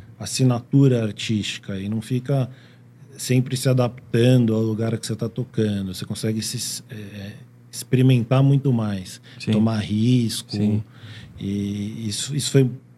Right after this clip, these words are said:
Speaker 1: pra mim, assim, o Arung, quando eu toquei lá a primeira vez, bom, eu tô até hoje, é a res-, residência mais longa que eu tive na carreira, porque casou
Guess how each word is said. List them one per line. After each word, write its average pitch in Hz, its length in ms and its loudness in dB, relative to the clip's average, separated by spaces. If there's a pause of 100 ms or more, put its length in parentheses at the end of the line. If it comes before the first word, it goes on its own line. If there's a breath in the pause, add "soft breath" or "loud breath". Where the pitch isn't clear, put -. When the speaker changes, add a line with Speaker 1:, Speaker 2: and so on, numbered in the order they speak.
Speaker 1:
pra 123 200 0
mim, 147 300 4
assim, 131 220 2
o 123 120 4
Arung, 143 640 2 (480)
quando 131 200 6
eu 135 60 6
toquei 131 440 4
lá 123 140 4
a 131 40 2
primeira 127 400 -2
vez, 120 680 -2 (200)
bom, 117 180 -2
eu 107 60 -4
tô 117 120 -4
até 120 200 -2
hoje, 123 440 0 (400 loud breath)
é 104 60 -8
a 101 60 -4
res-, 101 360 -6
residência 104 440 -2
mais 117 200 0
longa 110 320 0
que - 100 -6
eu 110 40 -6
tive 110 220 -4
na 110 120 -2
carreira, 113 360 -4
porque 131 280 -2
casou 127 680 2